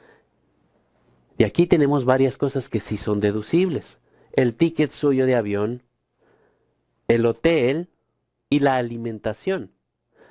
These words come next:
Sin embargo, los tickets de su señora y sus dos hijas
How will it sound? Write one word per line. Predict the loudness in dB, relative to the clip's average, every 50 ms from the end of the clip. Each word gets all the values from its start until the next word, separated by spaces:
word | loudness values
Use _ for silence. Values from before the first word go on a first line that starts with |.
| _ _ _ _
Sin | _ -4 0 2
embargo, | 2 0 2 0 0 0 -2 -4 -8 -8
los | -6 -4 -4 -4 -4 -6 -4
tickets | -4 -4 -2 -2 -4 -6 -4
de | -4 -6
su | -6 -6 -10 -6
señora | -4 -4 -2 0 0 0 0 0 -2
y | -4
sus | -4 -8 -12 -12 -6
dos | -4 -4 -4 -4 -4
hijas | -4 -6 -4 0 -2 -2 -2 -4 -12